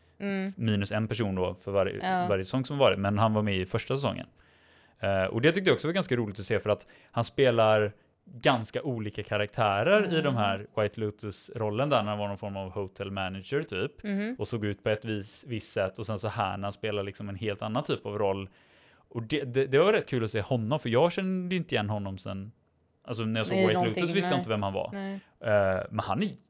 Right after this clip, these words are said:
Speaker 2: jäkligt bra skådespelare alltså.
Speaker 1: Jaha.
Speaker 2: Väldigt, väldigt bra. Alltså det var
Speaker 1: Kul.
Speaker 2: riktigt roligt att se hur, hur de här, hur han tolkat de här rollerna, hur han spelar de här rollerna olika. Så det tyckte jag var rätt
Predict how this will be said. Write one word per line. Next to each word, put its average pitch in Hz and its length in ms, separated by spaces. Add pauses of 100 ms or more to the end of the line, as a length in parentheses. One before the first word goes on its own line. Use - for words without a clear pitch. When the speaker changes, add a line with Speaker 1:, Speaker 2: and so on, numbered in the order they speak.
(120)
Speaker 2:
jäkligt - 400
bra 120 140
skådespelare 117 480
alltså. 110 200
Speaker 1:
Jaha. 180 440
Speaker 2:
Väldigt, 139 380
väldigt 127 180
bra. 107 100
Alltså 104 140
det 117 60
var 135 120
Speaker 1:
Kul. 180 140
Speaker 2:
riktigt 185 400
roligt 135 280
att 120 100
se 110 340 (520)
hur, 123 440
hur 123 240
de 117 120
här, 107 340
hur 123 80
han 110 220
tolkat 107 300
de 107 80
här 101 100
rollerna, 101 320
hur 110 180
han 104 120
spelar 101 300
de 98 40
här 95 80
rollerna 107 360
olika. 127 420
Så 113 420
det 143 340 (560)
tyckte 127 240
jag 160 280
var 208 100
rätt - 240